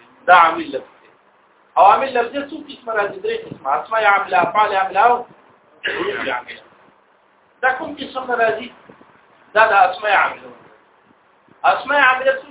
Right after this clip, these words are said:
قسم دي؟ یولس قسم دي. په یولسو قسمو کې یو قسم چې د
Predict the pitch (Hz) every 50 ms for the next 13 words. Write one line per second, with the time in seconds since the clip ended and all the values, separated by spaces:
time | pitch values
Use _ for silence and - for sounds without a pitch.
0 | - - - - - 226 202 - 202 202 214 233 247 - 185 - - - - -
1 | - - - - - - _ _ _ _ _ _ _ _ _ _ _ _ _ _
2 | _ _ _ 196 220 240 262 339 349 330 294 277 269 269 - - - - - 247
3 | 262 262 - 240 240 262 269 262 262 254 233 - 240 226 - 453 427